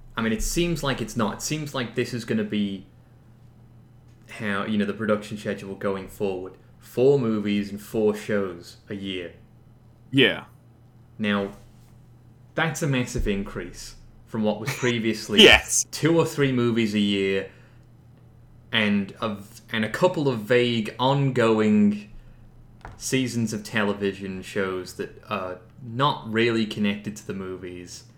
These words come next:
Speaker 1: and most people aren't watching anyway.
Speaker 2: Yeah.
Speaker 1: You know, your Agents
Speaker 2: The
Speaker 1: of shields,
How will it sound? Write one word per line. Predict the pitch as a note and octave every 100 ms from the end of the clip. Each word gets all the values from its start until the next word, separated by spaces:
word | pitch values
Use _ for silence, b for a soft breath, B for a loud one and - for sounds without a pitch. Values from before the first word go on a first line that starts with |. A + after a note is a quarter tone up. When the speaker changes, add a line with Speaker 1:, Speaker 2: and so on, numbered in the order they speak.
| b b b
Speaker 1:
and | G#2 G2
most | G#2+ G#2+ -
people | G2+ G2+ F#2+
aren't | F#2 F#2+
watching | F#2+ F2+ - G2
anyway. | F2+ E2+ E2 D#2+ - - - - - - - -
Speaker 2:
Yeah. | B2+ F#2 - - - - - - A2+
Speaker 1:
You | G2+
know, | F2+
your | G2 -
Agents | F3 - D3+ C3+
Speaker 2:
The |
Speaker 1:
of | G#2
shields, | A2 G#2+ G#2 G2+ F#2+ -